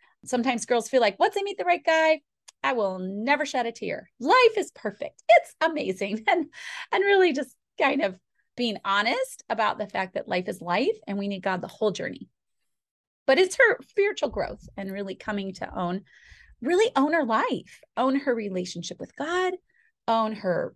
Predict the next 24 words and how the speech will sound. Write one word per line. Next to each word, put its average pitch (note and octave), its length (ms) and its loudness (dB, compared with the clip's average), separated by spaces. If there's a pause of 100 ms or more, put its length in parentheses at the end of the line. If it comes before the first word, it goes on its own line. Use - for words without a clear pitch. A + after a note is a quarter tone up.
relationships, C#4+ 680 -4
her F#3 80 -10
friendships, D4 840 -2
and, F#3 480 -2
and G#3+ 180 -2
with G#3+ 140 -2
her G3 80 0
family - 460 -8
as - 120 -14
well, - 220 -6
becoming G#3 560 -6
honest F#3+ 360 -4
with F#3 120 -8
her F3 100 -4
family F#3+ 520 -6
and F#3 260 -4 (240)
working B3+ 280 -2
together A3+ 280 0
as F#3+ 120 -6
a F#3+ 60 -16
team F#3 240 -8
to - 100 -12
navigate - 440 -8
life. - 260 -14